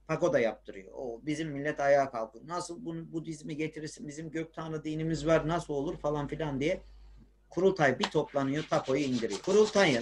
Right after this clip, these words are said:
hükümdarı indirdiğine çok ender örneklerden bir tanesi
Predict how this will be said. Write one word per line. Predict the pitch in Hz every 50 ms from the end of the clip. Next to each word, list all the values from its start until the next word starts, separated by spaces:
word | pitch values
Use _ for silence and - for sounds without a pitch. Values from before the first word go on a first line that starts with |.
| 139 -
hükümdarı | - 160 170 - 196 202 196 190 190 190 196 208 240 240 233 -
indirdiğine | 185 175 175 175 175 165 175 170 165 156 160 170 170 170 170 170 180 180 160 123 - -
çok | - 240 - - - -
ender | 165 156 156 151 165 151
örneklerden | 143 139 135 135 135 131 - 139 131 131 131 160 160 151
bir | 147 143
tanesi | - 127 123 120 117 117 - - 175 180 185